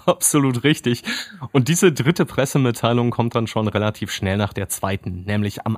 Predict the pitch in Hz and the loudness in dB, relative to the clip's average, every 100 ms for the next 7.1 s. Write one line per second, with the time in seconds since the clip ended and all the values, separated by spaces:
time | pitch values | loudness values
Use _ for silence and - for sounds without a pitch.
0 | - 120 - - - 92 87 92 - 104 | -2 -4 -4 -8 -6 -6 -6 -8 -6 -6
1 | 95 90 - - - - 117 131 127 123 | -6 -8 -16 -14 -6 0 2 2 0 2
2 | 117 104 110 107 104 101 104 107 104 101 | 0 -2 -2 -2 0 0 -2 -2 -2 -2
3 | 101 98 80 101 101 120 - - - - | -2 -4 -4 -4 0 0 0 -12 -20 -20
4 | - _ 131 123 127 160 131 123 135 117 | -20 _ 2 6 4 4 2 2 0 0
5 | - 113 107 - 104 - 113 - 107 98 | 2 0 0 0 0 0 -4 -2 -2 0
6 | 101 101 - - 90 87 - - - - | 0 0 -4 -6 -8 -8 -10 -10 -14 -16